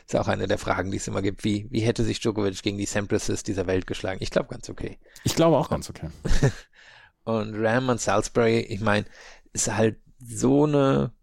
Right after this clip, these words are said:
Speaker 1: gute Kombination auf diesen schnellen Belegen. Ähm,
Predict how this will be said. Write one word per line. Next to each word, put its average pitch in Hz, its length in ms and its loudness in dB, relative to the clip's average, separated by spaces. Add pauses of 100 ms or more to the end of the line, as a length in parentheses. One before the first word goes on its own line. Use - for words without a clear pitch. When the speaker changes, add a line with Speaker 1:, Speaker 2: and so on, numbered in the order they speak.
Speaker 1:
gute 123 560 4
Kombination 107 880 0
auf 101 180 -2
diesen 101 280 -6
schnellen 98 520 -4
Belegen. 101 440 -2 (160)
Ähm, 98 640 -4